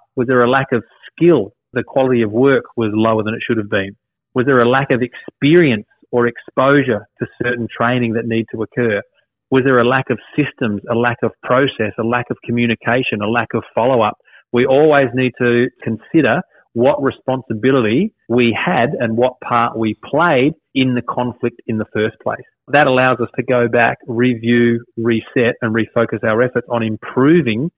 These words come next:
whatever the system was or whatever the circumstances were that actually led to the conflict in the workplace. If we don't do that piece, we're really just locked in to making the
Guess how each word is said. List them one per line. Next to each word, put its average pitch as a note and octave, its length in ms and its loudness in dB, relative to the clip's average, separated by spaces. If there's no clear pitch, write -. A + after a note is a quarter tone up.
whatever B2 380 2
the A#2 120 -4
system C#3 420 -2
was B2 260 0
or A2 140 0
whatever A#2 420 2
the A2+ 300 0
circumstances A2+ 800 -4
were A#2 340 0
that A2+ 100 2
actually G#2+ 240 -4
led G#2+ 220 0
to A2 100 -2
the B2 80 -6
conflict - 460 -6
in G#2+ 80 -6
the G2+ 60 -4
workplace. G#2+ 440 -4
If C3 140 -2
we B2 100 2
don't C#3+ 280 2
do B2+ 140 2
that A#2+ 300 0
piece, A2+ 220 -2
we're A#2 200 -2
really B2+ 220 2
just A2 140 -4
locked A#2+ 280 -2
in B2 360 -4
to A2 160 0
making A2+ 400 -2
the G#2+ 80 -4